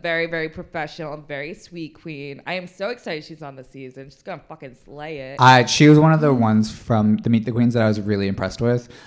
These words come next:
Speaker 2: especially, um, we'll get into the, a little later, but the little runway that they did for,
Speaker 1: Yeah.
Speaker 2: like, the reveal. Um, just everything about her seemed like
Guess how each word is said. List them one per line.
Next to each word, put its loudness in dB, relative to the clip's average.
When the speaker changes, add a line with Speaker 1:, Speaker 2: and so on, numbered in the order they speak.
Speaker 2:
especially, 2
um, 2
we'll 4
get 4
into 0
the, -4
a 0
little 0
later, 0
but -2
the 0
little 0
runway -4
that 0
they 2
did 6
for, 2
Speaker 1:
Yeah. 2
Speaker 2:
like, -2
the -2
reveal. 4
Um, 4
just -4
everything 4
about 4
her 2
seemed -2
like -8